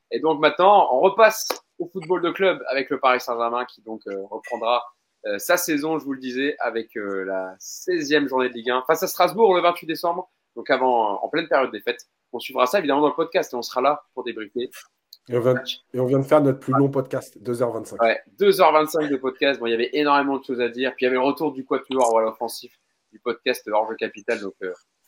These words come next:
Speaker 1: on était très heureux. Je suis très heureux d'être revenu avec vous pour parler de football. Et ça y est, la saison du Paris Saint-Germain reprend.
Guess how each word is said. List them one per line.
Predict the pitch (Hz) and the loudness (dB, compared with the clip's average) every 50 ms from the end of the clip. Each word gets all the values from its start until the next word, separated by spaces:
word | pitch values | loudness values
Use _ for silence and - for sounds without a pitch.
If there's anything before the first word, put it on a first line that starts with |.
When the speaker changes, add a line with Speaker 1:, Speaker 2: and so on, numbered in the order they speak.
| - | -2
Speaker 1:
on | 120 131 | 0 0
était | 139 151 147 | 2 2 0
très | - - 185 | 0 0 0
heureux. | 170 170 175 185 | 0 2 0 -2
Je | 180 | -2
suis | - - | -4 -10
très | - - 175 156 151 | -8 -6 -4 -2 0
heureux | 160 160 156 151 | 0 0 0 -2
d'être | 143 - - - | -4 -8 -6 -6
revenu | 151 139 135 143 143 | -6 -4 -4 -4 -2
avec | 131 123 120 117 135 | -2 -4 -4 -6 -8
vous | 135 | -12
pour | - - 123 - | -12 -14 -10 -2
parler | - 120 113 113 | 0 0 0 0
de | - | -4
football. | - 120 117 131 131 120 | -12 -6 -2 0 0 0
Et | 107 | -2
ça | - - 107 | -4 -6 -6
y | 101 98 | -6 -6
est, | 92 - _ _ _ | -8 -10 _ _ _
la | 110 110 | -8 -8
saison | - - 120 120 127 | -8 -8 -8 -6 -6
du | 127 120 | -6 -6
Paris | 110 - 117 113 113 | -2 0 0 0 0
Saint-Germain | 110 - 117 107 113 113 113 107 | -2 -6 -6 -4 -2 0 0 -2
reprend. | 98 107 101 - - 117 123 - - | -2 -4 -8 -6 -2 -2 -2 -2 -4